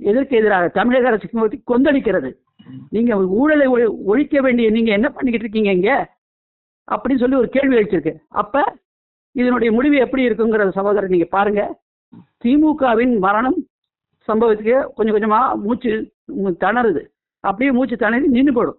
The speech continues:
இன்னைக்கு எட்டு ஒன்பது, ஒன்பது செந்தில் பாலாஜிக்கு உச்ச நீதிமன்றம் கூப்பிடுது,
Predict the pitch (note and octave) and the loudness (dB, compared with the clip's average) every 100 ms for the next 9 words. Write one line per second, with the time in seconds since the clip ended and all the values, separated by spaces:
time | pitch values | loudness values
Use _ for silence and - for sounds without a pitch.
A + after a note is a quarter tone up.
0 | _ G3 A#3+ A3+ C4 - _ _ A#3+ A3 | _ -2 -2 -2 -4 -4 _ _ -4 -2
1 | C#4+ B3 G3+ G3 D#3+ D#3 _ _ _ F3 | 0 -2 0 0 -2 -6 _ _ _ -8
2 | G#3 A#3 B3+ C#4 A3 A#3 A#3 G#3 G3+ G3 | -2 0 2 2 0 0 0 0 0 0
3 | G3+ B3 F#4 - _ _ G#3+ G#3 B3 A#3 | -2 -4 -4 -12 _ _ -6 -2 0 0
4 | G#3+ G3 F#3+ F#3+ F#3 G3 G#3 D4+ - C4+ | 0 2 2 2 2 0 -2 -6 -4 -2
5 | C4 G#3+ | 0 0